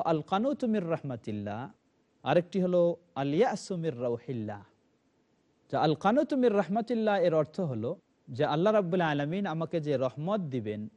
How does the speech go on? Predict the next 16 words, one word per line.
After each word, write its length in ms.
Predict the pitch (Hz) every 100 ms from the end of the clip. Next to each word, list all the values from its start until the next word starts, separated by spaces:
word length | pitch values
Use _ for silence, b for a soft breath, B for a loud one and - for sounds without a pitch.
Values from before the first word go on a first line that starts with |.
| 123
আমাকে 240 | 135 160 170
যে 60 | 151 135
নেয়ামত 360 | 139 151 233 214
দিবেন, 240 | 226 247 285 349 - _ _ _
সেই 200 | - 175 160
নিয়ামত 420 | 160 160 170 277 -
থেকে 180 | 254 226 196
নিরাশ 220 | 190 190 -
হয়ে 140 | 151 123
যাওয়া, 240 | 113 113 151 269 - 135
এটা 140 | 143 160
হলো 140 | 160 156
আল 100 | 135 127
কানুতু 320 | 139 175 240 196
মির 140 | 151 120
রাহমাতিল্লাহ। 580 | 120 117 107 107 101 -